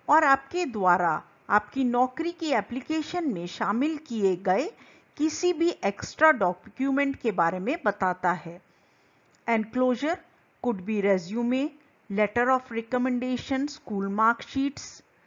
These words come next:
certificates। If you wish to enclose documents, you can either list all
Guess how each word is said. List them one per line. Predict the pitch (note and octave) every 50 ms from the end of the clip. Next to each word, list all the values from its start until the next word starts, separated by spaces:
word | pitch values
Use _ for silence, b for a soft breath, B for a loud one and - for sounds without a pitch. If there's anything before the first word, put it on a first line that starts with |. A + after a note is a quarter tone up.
| b b b -
certificates। | - - C4 C4+ C#4 - D#4 D4 - - G3+ - - A3 F#3+ F#3 G3 F#3+ - - - - b b b b b b b b b b b b _ _ -
If | D4 F4 F4 -
you | F4 F4 F4+ E4 B3+ G#3+
wish | C#4 D#4 D4+ - - E4+
to | - - - -
enclose | A#3 G#3+ G#3 A3 - A#3 A3 G#3+ A3 A3 F#3 E3 -
documents, | G3+ F3+ - - - G#3 G3 F#3+ G3 G#3+ B3+ F4 - - - - b b b b b b b b b b -
you | F#3+ G#3+ C4 C4 - D4
can | D4+ D4 C#4+ D4 C4
either | B3+ C4 A3+ G#3+ D4 D4+ D4 C#4 C4+ C#4
list | D4+ D#4 - - - - - _ _ -
all | F#3+ F#3+ F#3+ G3 A3+ C4 G#3